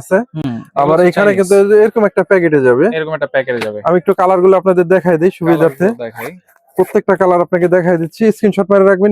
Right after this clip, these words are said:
Speaker 1: স্টক কিন্তু অ্যাভেলেবল মানে খুবই কম।
Speaker 2: আচ্ছা।
Speaker 1: যত তাড়াতাড়ি অর্ডার করবেন, সেম পার্সেল পেয়ে যাবে।
Speaker 2: আচ্ছা, আচ্ছা, আচ্ছা। ওকে, এইটাও কিন্তু থাকবে হচ্ছে গোলাপ ফুল, এটাও থাকবে only পাঁচশো টাকায়।
Speaker 1: On করা আছে এইভাবে।
Speaker 2: এই যে দেখেন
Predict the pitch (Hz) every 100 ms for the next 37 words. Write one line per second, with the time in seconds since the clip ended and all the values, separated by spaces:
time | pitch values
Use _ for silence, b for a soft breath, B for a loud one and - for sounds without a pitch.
0 | 208 - 214 214 196 214 196 180 185 185
1 | 185 180 175 _ _ _ _ 160 165 165
2 | - 196 202 220 202 262 _ _ _ -
3 | 135 - 117 - 196 247 233 220 220 208
4 | 202 196 220 254 - 202 185 180 180 165
5 | 165 135 110 110 151 139 - - 135 -
6 | 120 110 123 139 196 - 180 196 208 208
7 | 208 202 185 190 190 170 151 160 170 -
8 | 240 190 180 185 180 180 180 180 147 -
9 | - 151 117 98 - - 170 165 156 -
10 | 156 156 139 127 123 123